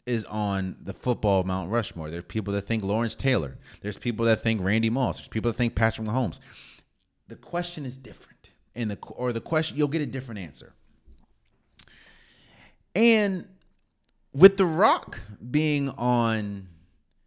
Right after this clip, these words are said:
First Take and talking about, you know, WrestleMania and his, his, his fighting days, I thought about my Rush-,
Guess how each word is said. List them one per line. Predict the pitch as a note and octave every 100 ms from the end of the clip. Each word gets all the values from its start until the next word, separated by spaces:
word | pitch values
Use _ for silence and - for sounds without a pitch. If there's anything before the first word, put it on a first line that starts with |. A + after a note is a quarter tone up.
| _
First | _ - A#2+ A2 -
Take | - D#2 D#2 - -
and | E2+ D#2+ D#2+ D2+ -
talking | F2 F2 - E2+
about, | D#2 D#2+ D#2+ -
you | E2
know, | D#2 D2 D2 _ _ _
WrestleMania | F#2 - F#2+ F2+ E2+ E2+ E2 D#2 D2+ D2+ G#1+
and | D2+ D#2 D2+ D2+ D2 _ _ _ _ _ _ _
his, | - G2+ F2+ E2+
his, | D#2+ F#2+ F2+ - - -
his | F#2 F#2+ E2+
fighting | - F#2 F2+ F2 E2+ E2 E2 - _ _ _ _ _ -
days, | E2 D#2 D2 D2 - - - _ _ _ _ _ _ _ _ _ - - -
I | A3
thought | C4 D4 D4
about | C4 B3 G#3+
my | D3+ C3
Rush-, | A#2+ G2+ F#2